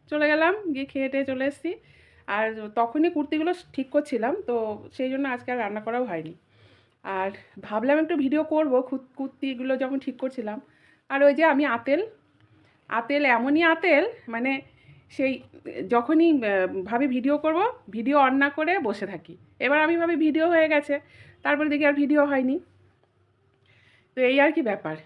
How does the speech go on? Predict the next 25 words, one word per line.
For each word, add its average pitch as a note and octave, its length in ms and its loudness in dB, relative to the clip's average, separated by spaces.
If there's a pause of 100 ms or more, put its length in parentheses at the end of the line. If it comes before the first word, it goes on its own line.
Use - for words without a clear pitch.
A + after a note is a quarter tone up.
ভিডিও C4+ 420 2
on A#3+ 220 4
না D4 140 2
করেই E4+ 220 0
ভিডিও C4 280 0
করছি, G3 240 -4
তো C4+ 120 -4
সেই D#4 160 -4
কারণে D4 240 0
আর C#4+ 80 0
ভিডিও B3+ 320 -2
নেই। B3 220 -4 (400)
আহ, G#3 380 -4
কুর্তি C4+ 240 -4
ঠিক C#4 180 -4
করা C4 200 2
ভিডিওগুলো B3+ 480 0
আর A#3 140 0
করতে A#3 300 -6
পারলাম G3 280 -4
না। G#3+ 160 -10 (800)
তো A3+ 80 -6
আজকে B3 440 -4
যে E4+ 140 2
ব্যাপারটা, D4+ 560 0